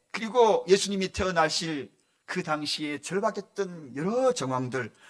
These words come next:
모든 것들을 우리의 마음속에 더 확실하게,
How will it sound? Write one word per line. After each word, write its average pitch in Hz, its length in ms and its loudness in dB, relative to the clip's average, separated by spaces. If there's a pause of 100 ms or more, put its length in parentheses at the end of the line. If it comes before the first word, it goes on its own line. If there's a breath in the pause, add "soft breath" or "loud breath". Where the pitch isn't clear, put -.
(100)
모든 254 500 10
것들을 156 640 -4 (460)
우리의 147 220 -2
마음속에 127 680 -4
더 202 560 -2 (240)
확실하게, 156 680 -4